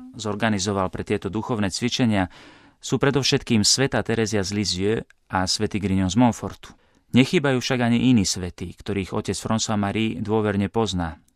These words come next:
ako svätý Anselm, svätý Tomáš Akvinský, svätá Katarína Sienská či svätá Jana z Arku. Sú medzi nimi však aj k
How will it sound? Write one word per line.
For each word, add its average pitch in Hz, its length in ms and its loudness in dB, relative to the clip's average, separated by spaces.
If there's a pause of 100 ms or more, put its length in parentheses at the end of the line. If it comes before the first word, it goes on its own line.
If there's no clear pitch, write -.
(120)
ako 98 240 -6
svätý 101 320 -2
Anselm, 117 560 0 (400)
svätý 107 320 -2
Tomáš 98 320 0
Akvinský, 101 720 -2 (160)
svätá 98 320 -2
Katarína 98 480 0
Sienská 104 640 0 (540)
či 113 160 -2
svätá 98 320 -2
Jana 92 240 0
z 107 80 -2
Arku. 110 320 -6 (1040)
Sú 135 160 4
medzi 135 320 4
nimi 151 240 2
však 131 400 -4
aj 110 180 2 (240)
k - 60 -20